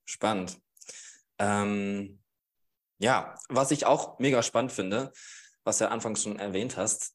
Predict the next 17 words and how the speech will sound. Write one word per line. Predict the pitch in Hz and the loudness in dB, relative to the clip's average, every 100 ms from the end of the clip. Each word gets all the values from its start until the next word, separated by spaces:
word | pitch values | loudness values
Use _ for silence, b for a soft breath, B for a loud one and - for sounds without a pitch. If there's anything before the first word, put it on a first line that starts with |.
| - | -10
du, | 113 104 101 101 95 | -4 -2 -2 -4 -4
ähm, | 95 92 | -6 -6
machst | 98 110 - | -6 -6 -2
alle | 127 113 | -2 0
selber, | 110 110 71 | 0 0 0
ist | - | -2
das | 98 - | -2 -2
richtig? | 123 - - - | -4 -6 -10 -8
Also | 85 | -6
du | 101 | -4
machst | 95 | -2
wirklich | 127 131 127 - B B B _ | -2 0 -2 -2 B B B _
vom | - 127 117 104 | -4 -2 0 0
Schreiben | - 113 151 156 156 | 2 4 4 4 0
zum | 156 107 | -2 -4
Aufnehmen, | - 143 - 147 147 147 151 151 | 2 2 2 -2 0 -2 -4 -6
Produzieren, | - 131 131 - 131 151 160 - | 0 2 2 0 2 0 -4 -12